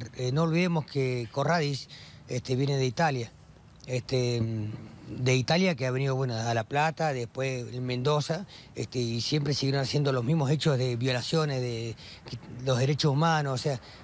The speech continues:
faltaban a los derechos humanos contra los niños nuestros, bueno, eh, y en Mendoza se terminó, se terminó, gracias a Dios, bueno,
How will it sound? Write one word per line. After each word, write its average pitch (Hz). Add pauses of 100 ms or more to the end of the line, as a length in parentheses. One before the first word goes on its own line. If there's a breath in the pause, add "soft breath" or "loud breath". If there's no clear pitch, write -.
faltaban 147
a 160
los 135
derechos 147
humanos 147
contra 127
los 127
niños 156
nuestros, 156
bueno, 139 (480 loud breath)
eh, 131
y 156
en 151
Mendoza 151
se -
terminó, 135 (480)
se -
terminó, 156 (200)
gracias 135
a -
Dios, 147
bueno, 131